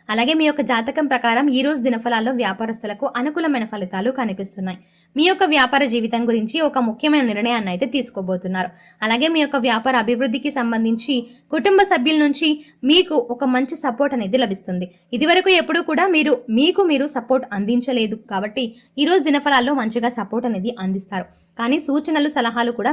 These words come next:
మీకు ఇస్తారు. ఈ సమయాల్లో సలహాలు మీ యొక్క వ్యాపార అభివృద్ధికి సంబంధించింది. So,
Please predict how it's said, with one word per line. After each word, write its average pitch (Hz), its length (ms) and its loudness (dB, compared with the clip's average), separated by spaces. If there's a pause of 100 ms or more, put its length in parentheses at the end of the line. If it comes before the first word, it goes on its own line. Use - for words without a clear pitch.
మీకు 254 260 0
ఇస్తారు. 185 320 -8 (300)
ఈ 294 140 4 (100)
సమయాల్లో 277 520 2
సలహాలు 220 460 0
మీ 277 120 2
యొక్క 254 120 -6 (120)
వ్యాపార 208 260 -2 (100)
అభివృద్ధికి 214 580 -4
సంబంధించింది. 180 680 -6 (360)
So, 339 140 -2